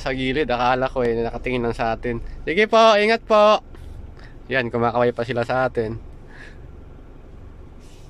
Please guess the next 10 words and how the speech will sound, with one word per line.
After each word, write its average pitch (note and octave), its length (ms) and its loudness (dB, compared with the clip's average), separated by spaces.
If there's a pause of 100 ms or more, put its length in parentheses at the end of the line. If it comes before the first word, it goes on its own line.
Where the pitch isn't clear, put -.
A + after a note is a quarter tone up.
(240)
Mga A#2+ 400 -2
laking C3 320 -2
bundok C#3 400 0 (240)
na B2+ 140 -2 (880)
bumaba A#2+ 400 -2
lang B2 160 -2
dito B2 160 -4
sa C#3 80 -4
bayan C3 400 -2
para A#2+ 560 -2